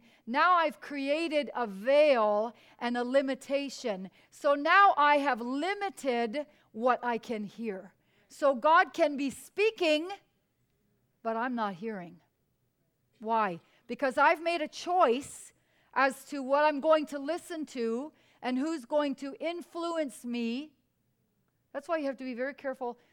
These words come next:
who you are listening to. Good, godly Christian men and women who have things a little upside down, and you love most of what they're saying, but there's that little bit of error.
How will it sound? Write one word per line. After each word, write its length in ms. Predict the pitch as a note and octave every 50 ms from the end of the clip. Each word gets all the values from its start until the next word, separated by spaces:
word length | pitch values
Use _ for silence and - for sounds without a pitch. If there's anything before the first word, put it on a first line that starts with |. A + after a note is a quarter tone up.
| _ _
who 260 | _ - C#4 D4+ D#4
you 160 | D4 C#4+ B3+ A#3
are 80 | A3+
listening 400 | A3 A3+ A#3+ A#3 - B3 A#3+ A3+ A3+
to. 220 | - G#3 F3+ F3+ _ G3
Good, 340 | F#3+ C4 C#4+ D#4 E4+ - F4 E4+ - _ _ _ _ _ F#3+
godly 540 | A#3+ B3+ C4 C#4+ D4 B3+ D4+ D#4 D4+ C#4+ -
Christian 640 | - - - D4 - - - D4+ C#4 C4+ B3 A#3+ G#3+
men 300 | A#3+ B3+ C#4 C#4 C#4 -
and 220 | - A#3+ A#3 A#3 A#3
women 320 | B3 B3+ C4 C4+ B3+ B3+ - _ _ _
who 140 | _ A#3 A3+
have 260 | G#3+ A#3 C4 D4 -
things 380 | _ D4+ D4+ C#4+ C#4+ C#4+ - - -
a 80 | G#3+
little 260 | G#3 G#3+ B3+ C#4+ D#4+ D4+
upside 500 | - D#4+ A#3+ - - D4 C#4+ D4 A#3 G#3
down, 500 | B3 A#3 A#3 A#3 A#3 A#3 A#3 A#3 A#3 - _ _ _ _ _ _ -
and 200 | G#3+ A3 A3+ A#3
you 280 | A#3+ A#3+ A#3 A3+ G#3 - _ _ _ _ -
love 480 | G#3 G#3+ A3+ B3+ C#4+ D#4+ E4+ E4+ E4 C#4+
most 440 | C4+ A#3+ C4 C#4+ D4 D#4+ C#4+ - -
of 80 | D4+ A#3
what 180 | C#4+ C#4+ C#4
they're 120 | C#4 C#4 C4
saying, 400 | - - C4 B3 B3 B3 A#3+ A3
but 120 | A#3 A3+
there's 200 | - A#3 A3 F3+
that 160 | A#3+ A3+ -
little 260 | A#3+ A#3+ C#4 D#4 D#4+ C4+
bit 160 | A#3+ D#4+ D4+
of 160 | D4+ A#3+ - -
error. 500 | B3 B3 B3 B3 B3 B3 B3 C4 B3+